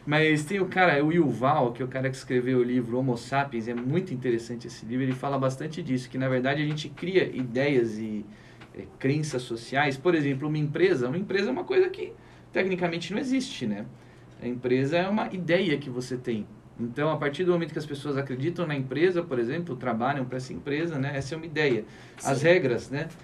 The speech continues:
Speaker 1: As regras a gente que inventou, elas não existem na natureza, não tem um livro de regras que surge numa árvore, por exemplo, né?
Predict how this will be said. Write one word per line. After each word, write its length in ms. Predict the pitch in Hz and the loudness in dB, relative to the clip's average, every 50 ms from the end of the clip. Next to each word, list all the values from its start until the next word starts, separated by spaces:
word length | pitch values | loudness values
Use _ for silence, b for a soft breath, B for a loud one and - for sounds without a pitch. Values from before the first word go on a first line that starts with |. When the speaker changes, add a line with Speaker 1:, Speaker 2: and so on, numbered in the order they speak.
| B B B - | B B B -6
Speaker 1:
As 160 | - 127 120 | -4 -2 0
regras 260 | 131 139 139 175 185 | 2 2 4 6 4
a 80 | 208 208 | 6 4
gente 240 | 175 185 185 180 - | 4 2 0 0 -2
que 80 | - | -2
inventou, 380 | 156 131 123 113 113 - 165 143 | -2 0 0 0 0 2 2 2
elas 160 | 120 123 120 | 2 2 2
não 80 | 143 170 | 0 0
existem 340 | 165 156 196 202 - 170 | 0 0 -2 -2 -2 -2
na 80 | 156 156 | 0 0
natureza, 500 | 147 139 139 139 - 123 127 127 113 113 | 0 -2 -2 -2 -2 0 0 0 0 0
não 120 | 117 120 | -2 -4
tem 120 | 120 - 175 | -2 0 0
um 80 | 185 | 2
livro 240 | 165 151 151 151 139 | 2 2 2 2 2
de 140 | 135 127 127 | 2 2 2
regras 440 | 117 120 127 131 127 110 117 113 - | 2 4 2 2 2 2 0 -2 -4
que 120 | - - | -8 -10
surge 400 | 123 - - 143 135 135 123 123 | -10 -6 -2 0 2 2 2 0
numa 200 | 123 127 123 127 | 0 0 2 2
árvore, 360 | 127 123 120 110 101 107 107 | 2 2 2 0 -2 -4 -6
por 160 | 110 - 113 110 | -6 -4 -4 -4
exemplo, 400 | 117 107 107 104 - - 92 95 | -2 -2 -2 -4 -6 -8 -10 -10
né? 120 | 107 120 | -10 -10